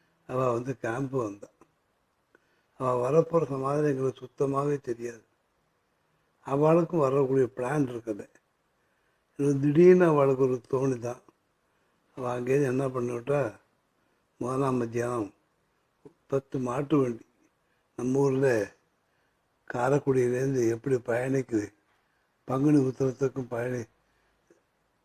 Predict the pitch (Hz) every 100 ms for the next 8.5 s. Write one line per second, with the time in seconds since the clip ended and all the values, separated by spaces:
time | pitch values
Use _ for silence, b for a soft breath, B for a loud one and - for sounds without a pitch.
0 | - 160 143 127 131 131 139 113 117 _
1 | _ _ _ _ 135 135 139 135 131 127
2 | 139 131 120 120 - 117 127 123 117 110
3 | 120 123 101 - _ _ _ _ _ -
4 | 113 113 135 120 120 139 143 139 127 117
5 | 113 117 113 131 127 131 110 _ _ _
6 | _ _ _ _ 131 135 147 147 135 131
7 | 131 135 135 - 127 - 117 127 135 117
8 | 113 - 113 131